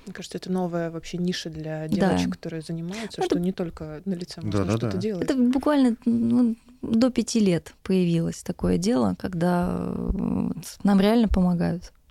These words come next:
Speaker 3: Юлия Рустамовна, вот еще щас коротенько. Э, у-, Юля собрала для вас несколько
Speaker 1: Да, у нас есть
Speaker 3: вопросов от пациенток.
Speaker 1: От пациенток.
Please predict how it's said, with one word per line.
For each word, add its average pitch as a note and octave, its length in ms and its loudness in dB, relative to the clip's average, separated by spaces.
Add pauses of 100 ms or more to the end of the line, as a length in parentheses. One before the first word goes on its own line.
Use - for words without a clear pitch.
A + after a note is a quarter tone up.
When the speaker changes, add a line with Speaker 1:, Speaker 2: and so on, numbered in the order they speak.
(880)
Speaker 3:
Юлия B2+ 180 2
Рустамовна, F#2+ 480 -4
вот G#2 240 -4 (340)
еще B2 240 0
щас - 200 -4
коротенько. A2 800 0
Э, F#2 300 -2
у-, E2+ 360 -6
Юля G#2 320 -2
собрала G2+ 440 0
для F#2+ 200 -2
вас G2 360 0 (220)
несколько G2 360 -6
Speaker 1:
Да, G3 160 2
у F#2 160 -2
нас - 20 -4
есть G2 120 -4
Speaker 3:
вопросов G2+ 440 0
от F#2 80 -8
пациенток. C#3+ 580 2
Speaker 1:
От A#3+ 80 -6 (100)
пациенток. B3+ 840 -4